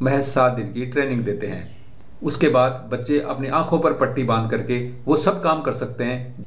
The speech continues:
जो आप अपनी आंखों से देख कर करते हैं। राजपूत सभा की मानसरोवर इकाई ने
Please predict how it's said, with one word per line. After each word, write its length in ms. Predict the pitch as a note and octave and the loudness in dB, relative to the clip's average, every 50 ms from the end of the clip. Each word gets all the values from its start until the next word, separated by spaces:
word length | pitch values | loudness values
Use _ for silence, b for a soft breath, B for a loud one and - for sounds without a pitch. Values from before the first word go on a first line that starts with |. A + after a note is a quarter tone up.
| - - | -12 -4
जो 180 | G#2+ A#2+ D#3 D#3+ | 2 4 4 4
आप 320 | - - C3 C3 B2+ C#3 | 4 4 2 2 2 0
अपनी 240 | B2+ - B2 B2 B2+ | -2 -2 -2 -4 -4
आंखों 320 | B2+ C3 D3 C#3+ - C3+ | -2 -2 -2 -2 0 -2
से 180 | B2+ B2+ C3+ B2 | 0 0 -2 -2
देख 280 | A#2 B2 C#3 C#3 C3+ | 2 4 4 4 4
कर 100 | C3+ A2 | 2 0
करते 260 | - - G#2+ - - G#2 | -2 -2 -6 -6 -6 -8
हैं। 380 | F2+ F2+ F2+ - - - B B B B B B - | -8 -8 -10 -10 -12 -12 B B B B B B 2
राजपूत 380 | C3 C#3+ E3 E3 - G3+ G3 - | 2 2 2 2 0 -4 -2 0
सभा 180 | F#3 E3+ E3+ | 0 0 0
की 260 | E3 E3 - F3+ F3+ F3 | 0 0 -2 -2 0 2
मानसरोवर 500 | D3 C3+ D#3 E3 E3+ E3+ D#3 D3 D#3 D3+ | 2 2 2 2 2 0 2 4 4 2
इकाई 300 | C3+ C3 B2+ A#2+ A#2+ A#2 | 4 4 2 2 4 2
ने 380 | A#2 B2 C3 B2+ - - - | 2 0 0 -2 -4 -8 -8